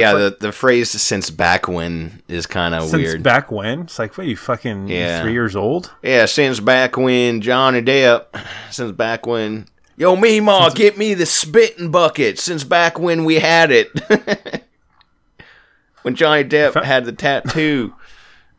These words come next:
Speaker 2: I'm on Susie Burns', uh, Twitter right now.
Speaker 1: Oh.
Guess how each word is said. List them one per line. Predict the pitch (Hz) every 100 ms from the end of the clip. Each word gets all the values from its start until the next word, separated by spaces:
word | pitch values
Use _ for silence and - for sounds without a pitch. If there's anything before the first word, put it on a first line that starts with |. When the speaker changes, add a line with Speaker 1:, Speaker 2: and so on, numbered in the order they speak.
| _ _ -
Speaker 2:
I'm | 139
on | 139 120
Susie | - 139 123
Burns', | 117 117 113 - 117
uh, | 101 95
Twitter | - 117 104
right | 95 95 107
now. | 110 104 - _
Speaker 1:
Oh. | 92 85 -